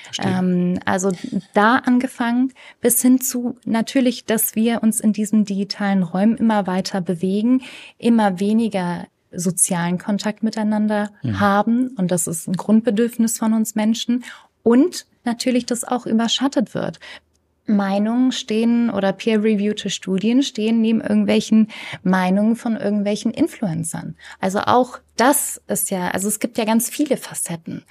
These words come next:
Speaker 2: Also auch hier, äh, was ist denn jetzt überhaupt wahr? Was ist falsch? Wie bewege ich mich in meiner Welt? Was
Speaker 1: Mhm.
Speaker 2: sollte ich tun? Also immer mehr Verunsicherung. Und das spiegelt sich natürlich auch im Politischen,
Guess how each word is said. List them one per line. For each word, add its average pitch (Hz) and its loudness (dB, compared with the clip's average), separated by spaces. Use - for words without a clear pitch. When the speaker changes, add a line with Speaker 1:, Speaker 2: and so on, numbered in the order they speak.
Speaker 2:
Also 180 0
auch - -2
hier, 214 0
äh, 214 0
was 214 -2
ist - -2
denn 294 4
jetzt 247 0
überhaupt 165 -6
wahr? 170 -2
Was 196 0
ist - -2
falsch? 175 -4
Wie 233 2
bewege 247 0
ich 381 0
mich 202 0
in 185 -4
meiner 170 -2
Welt? 165 -4
Was 180 -4
Speaker 1:
Mhm. 123 -2
Speaker 2:
sollte 269 2
ich - -8
tun? - -8
Also 202 -2
immer 294 4
mehr 233 4
Verunsicherung. 220 0
Und 180 0
das 170 -2
spiegelt 262 -2
sich 277 -2
natürlich 247 -2
auch 196 0
im 226 2
Politischen, 175 0